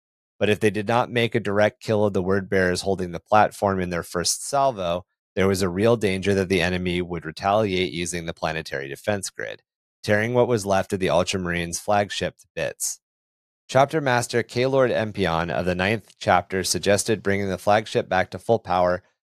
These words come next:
before throwing off the enemy cruisers surrounding it and heading straight for the orbital platform,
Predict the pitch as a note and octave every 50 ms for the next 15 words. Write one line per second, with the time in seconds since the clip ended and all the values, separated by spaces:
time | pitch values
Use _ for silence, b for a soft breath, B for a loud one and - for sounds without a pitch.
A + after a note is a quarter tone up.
0 | _ _ G#2+ F#2 - - G#2 G2 - - G#2 G#2 G#2 G#2+ A2 G#2 G2+ G2+ F#2+ -
1 | - G#2 C#2 E2 G2 F#2+ G2 G2 G2 G2 F#2 - - - F#2+ F#2 E2+ F2 E2+ F2
2 | F2 - - F2+ F2+ F2+ F#2 F#2+ G2 F#2 E2+ E2 E2+ D#2+ - - F#2 F2 E2 F2
3 | F2 E2+ E2 E2 - - - - F#2+ F2 - - E2+ E2 D2+ - - E2 D#2+ C#2+
4 | E2 D2 C#2 - - _ - G2+ F#2 D2 - - - - G1+ G1+